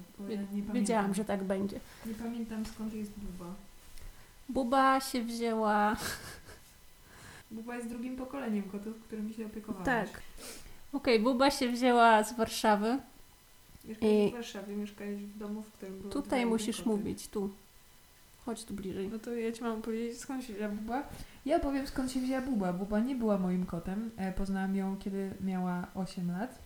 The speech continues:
Speaker 1: Osiem albo trzynaście, bo to też ciekawa historia. E, ten
Speaker 2: Osiem.
Speaker 1: kot przez sześć lat naszej znajomości cały czas miał osiem lat. E, c-, i ostatecznie trzeba było zweryfikować, ile lat ma Buba. Ale, e,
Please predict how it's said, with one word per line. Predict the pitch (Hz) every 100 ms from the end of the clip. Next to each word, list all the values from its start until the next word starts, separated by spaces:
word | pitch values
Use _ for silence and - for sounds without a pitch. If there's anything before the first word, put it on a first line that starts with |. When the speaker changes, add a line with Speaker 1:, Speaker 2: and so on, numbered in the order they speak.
| -
Speaker 1:
Osiem | 196 202 208
albo | 202 202 208
trzynaście, | - 220 180 - 180
bo | 185
to | 190
też | 180 190 - - - - - - -
ciekawa | 190 185 180 180
historia. | - 170 - 175 185 214 247 -
E, | 180 180 175 175 175 185 - -
ten | 196 185
Speaker 2:
Osiem. | - 202 202
Speaker 1:
kot | -
przez | - 180 - - - - - -
sześć | - 196 196 -
lat | 196 190
naszej | 196 185 185
znajomości | 185 180 190 226 - 254
cały | 208
czas | 202 202
miał | 208 208
osiem | 208 233 208
lat. | 165 - - - - - - - -
E, | 175 170 170
c-, | 170 - - - - - 175
i | 180 180
ostatecznie | 175 - - - 190
trzeba | - 190
było | 180 185
zweryfikować, | 180 190 185 202 202 175 170
ile | 175 175
lat | 175 196
ma | 196
Buba. | 185 160 156 165 - - - - - -
Ale, | 202 185 170 165 -
e, | 196 185 180 175